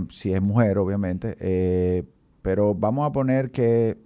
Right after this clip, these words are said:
entre los dos, para no ser, no ser retóricos acá y decir,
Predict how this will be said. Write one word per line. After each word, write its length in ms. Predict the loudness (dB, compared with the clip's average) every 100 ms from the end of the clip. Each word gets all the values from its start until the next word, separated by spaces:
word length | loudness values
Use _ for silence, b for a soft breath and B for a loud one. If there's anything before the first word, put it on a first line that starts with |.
| _
entre 300 | -4 -2 0
los 140 | 0 0
dos, 160 | -2
para 240 | 0 0 0
no 180 | 0 0
ser, 540 | 0 0 0 -2 -6
no 180 | -6 -6
ser 200 | -4 -4
retóricos 840 | -2 -4 -2 0 0 -2 -6 -6
acá 340 | -6 -2 0 2
y 60 |
decir, 440 | 0 -4 -4 -6